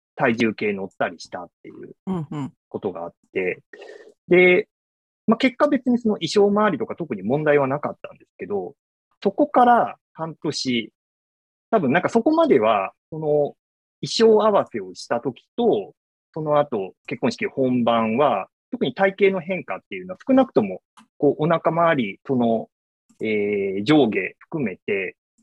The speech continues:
Speaker 1: そんなに大きな変化はなかったはずだっていうのは、ここでは多分わかるんですよ。ただ、その後、その半年五キロ太ってるっていうのが、その間のデータが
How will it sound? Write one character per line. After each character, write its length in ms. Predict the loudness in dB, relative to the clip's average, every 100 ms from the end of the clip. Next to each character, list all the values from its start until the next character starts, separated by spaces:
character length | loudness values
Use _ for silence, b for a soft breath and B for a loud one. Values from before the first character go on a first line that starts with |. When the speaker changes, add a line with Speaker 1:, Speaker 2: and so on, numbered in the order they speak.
| _
Speaker 1:
そ 100 | -6
ん 120 | -2 0
な 100 | 0
に 160 | 0
大 160 | 2 2
き 140 | 0
な 80 | -8
変 240 | -8 -8 -6
化 80 |
は 80 | -6
な 140 | -4 -6
か 120 | -8
っ 60 | -10
た 80 | -16
は 180 | -12 -12
ず 160 | -6
だ 120 | 0 0
っ 120 | 2
て 80 | 6
い 40 |
う 100 | 6
の 80 | 6
は、 60 |
こ 120 | 2 2
こ 140 | 4
で 100 | 4
は 220 | 2 -6 -14 _ _ _
多 100 | -6
分 260 | -6 -12 -20 _ _
わ 120 | -4
か 140 | -2
る 100 | -2
ん 80 | -6
で 100 | -20
す 160 | _ -20
よ。 140 | -20 _ _ _ _ _ -8
た 120 | -2
だ、 200 | -2 -2
そ 120 | 0
の 160 | 2 2
後、 300 | 2 -2 -6 _
そ 60 | -10
の 100 | -8
半 200 | -8 -8
年 180 | -6
五 160 | 0 0
キ 140 | 0
ロ 80 | -8 -10 _ _ _
太 160 | _ -6
っ 60 |
て 120 | -4 -10
る 160 | -10
っ 40 | _
て 100 | -14
い 40 |
う 60 | -12
の 100 | -4
が、 280 | -2 -2 -6 _ _ _ _ _
そ 60 | -12
の 180 | -12 -10
間 340 | 0 2 4 4
の 180 | 4 4
デ 220 | 4 4
ー 60 |
タ 100 | 2
が 260 | 2 2 0